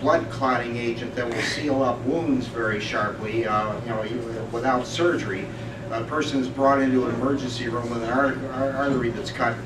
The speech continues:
and the doctor says, uh, you know, "What can we do?" He said, "Well, I've got this clotting agent. It'll be ready in two years. Just hold your hand on it for two years so you don't bleed to death." In the amount of time it would take to build a few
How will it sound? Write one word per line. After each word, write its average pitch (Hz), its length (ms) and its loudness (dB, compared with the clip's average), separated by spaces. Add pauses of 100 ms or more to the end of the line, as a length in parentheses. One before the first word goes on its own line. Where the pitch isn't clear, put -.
(340)
and 117 100 -4
the 117 100 -4
doctor 127 380 2
says, 117 440 -2
uh, 113 360 2
you 117 120 -2
know, 113 140 2
"What 127 220 0
can 127 160 0
we 117 120 -2
do?" 131 180 2
He 117 80 2
said, 117 180 -4
"Well, 123 100 2
I've - 140 0
got - 220 2
this 131 140 -2
clotting 147 420 2
agent. 113 320 -2
It'll 120 160 -2
be 123 140 2
ready 135 320 6
in 120 100 2
two 143 240 4
years. 127 400 6
Just 135 200 -2
hold 156 220 6
your 127 140 2
hand 127 280 4
on 117 160 2
it 110 140 -4
for 117 120 -4
two 127 140 6
years 117 280 2
so 117 60 0
you 113 120 0
don't 113 240 0
bleed 120 260 2
to 98 60 -4
death." - 360 -4 (1200)
In 269 180 6
the 127 60 8
amount 185 320 6
of - 60 0
time 175 400 2
it 139 100 0
would 131 180 0
take 131 320 -2 (480)
to 127 80 2
build 135 400 4 (280)
a - 60 -6
few 185 280 -2